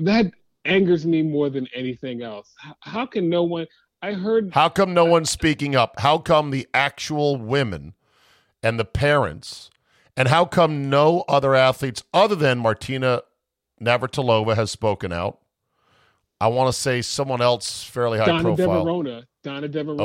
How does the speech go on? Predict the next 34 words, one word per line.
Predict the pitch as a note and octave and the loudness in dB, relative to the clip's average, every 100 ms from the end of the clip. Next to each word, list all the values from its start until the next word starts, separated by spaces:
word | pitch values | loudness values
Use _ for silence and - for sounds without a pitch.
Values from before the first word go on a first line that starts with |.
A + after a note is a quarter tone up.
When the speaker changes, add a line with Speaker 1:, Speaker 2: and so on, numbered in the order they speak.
| D#3 | -4
Speaker 2:
Okay. | C#3 G#2+ G#2+ | -2 0 0
Speaker 1:
spoke | A2 B2+ | -4 -10
out | G#2+ G#2 - | -14 -14 -14
and | C#3 | -8
Speaker 2:
Right. | G#2 G2 G2+ | -2 0 -2
Speaker 1:
said, | - _ _ _ _ - | -6 _ _ _ _ -6
I | A3 | -2
mean, | A3+ A3 G3 - _ _ _ F3+ - - D3+ - - - D#3+ - | -2 -2 -4 -12 _ _ _ -20 -20 -20 -20 -20 -16 -10 -10 -6
what | C3+ B2 D3 D#3+ E3+ | -6 0 4 4 6
is, | F3 | 4
what | D#3 F3 | 4 4
is | F#3 E3 | 4 2
the | D#3+ E3+ D#3+ - | 2 2 0 -6
swimmer's | - E3+ E3 D#3+ | -2 2 2 0
name | D#3+ E3 | 0 -2
again? | D#3 E3+ E3+ E3 | -2 -4 -6 -10
Speaker 2:
Leah, | - G#3 D#3+ A2+ | -10 -6 -6 -8
Leah | B2+ C#3 A#2+ | -6 -4 -4
Thomas. | G2+ E2 C#2+ - - _ _ _ _ _ - | -4 -8 -10 -18 -20 _ _ _ _ _ -2
Speaker 1:
Come, | A#3 G3 F3 - | -2 -2 -12 -20
it's | D#3+ E3 - | -20 -20 -18
clearly | - - E4 D4 F3 A#2+ | -12 0 4 4 4 2
has | C3 D#3+ C#3+ | -2 -4 -4
an | C#3 - - | -6 -6 -4
edge | G3+ F#3+ F3 D3+ _ _ - | -2 -2 -6 -12 _ _ 2
Speaker 2:
Oh. | C4 G#3 | 4 4
Speaker 1:
physically. | F3 D3 A2+ G#2 D#2+ - | 0 -4 -8 -12 -16 -14
Speaker 2:
<laughs> | - - _ - - - | -14 -14 _ -20 -20 -4
When, | E3 F3+ | 0 0
Speaker 1:
Clearly. | C#4 F4 C4 | 0 0 4
Speaker 2:
when, | F#3 F#3+ - | 2 2 -2
when | D3 D#3 | -4 -2
she's | D3 - E3+ D#3+ C#3+ | -2 -6 -6 -6 -6
winning | A2 C#3 F#3+ E3+ C#3+ | -6 -4 -2 -2 -4